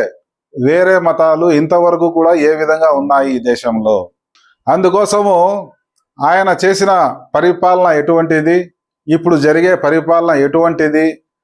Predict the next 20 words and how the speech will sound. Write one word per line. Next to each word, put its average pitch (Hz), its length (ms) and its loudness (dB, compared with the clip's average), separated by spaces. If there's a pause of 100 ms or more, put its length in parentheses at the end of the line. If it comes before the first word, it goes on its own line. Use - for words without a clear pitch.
(220)
అనేది 160 360 0
మనం 151 120 2 (100)
చూసినట్లయితే, 156 680 0 (720)
తన 160 160 0 (160)
తండ్రి 190 360 0 (640)
తాజ్‌మహల్ 175 600 0
లాంటి 175 380 0 (720)
విలాసవంతమైన 170 1040 0 (680)
భవనాల 165 540 0
నిర్మాణం 170 580 0
కోసము 156 480 0 (640)
ప్రజలు 175 340 0
కట్టిన 165 400 -2 (360)
పన్ను 160 320 0
దుబారా 160 480 2
చేస్తున్నాడని, 139 720 0 (560)
సొం-, 170 400 -4 (100)
సొ-, 160 240 -4
సొంత 180 360 -2 (120)
తండ్రిని 190 480 -2